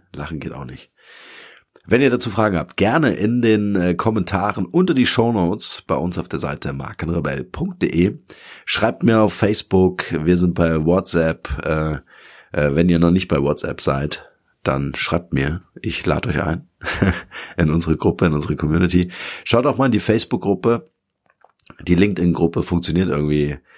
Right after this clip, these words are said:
nicht so wirklich cool. Ja, ich habe irgendwie so gar keine Lust auf diese Gruppe, weil die Funktionalität nicht gegeben sind. Ich warte so ein bisschen, dass LinkedIn jetzt so mal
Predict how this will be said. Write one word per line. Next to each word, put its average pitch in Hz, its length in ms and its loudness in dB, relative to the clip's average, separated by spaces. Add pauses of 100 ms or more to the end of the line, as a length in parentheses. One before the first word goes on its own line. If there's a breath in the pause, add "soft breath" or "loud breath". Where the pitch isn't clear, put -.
(300 soft breath)
nicht 85 180 0
so 76 160 2
wirklich 78 360 -4 (280)
cool. 98 420 4 (160)
Ja, 87 200 0
ich - 140 -4
habe - 160 -2
irgendwie 78 180 0
so 71 120 0
gar 76 160 0
keine 78 240 0
Lust 71 400 0
auf - 140 0
diese 76 220 2
Gruppe, - 360 -2
weil 69 140 0
die 69 140 -2
Funktionalität 78 680 0
nicht - 160 -2
gegeben 71 300 0
sind. 80 100 2
Ich - 140 -2
warte 78 240 0
so 82 100 2
ein 71 80 0
bisschen, 76 340 0
dass 71 200 -4
LinkedIn 78 340 0
jetzt 71 220 -4
so 78 80 -4
mal 71 300 -2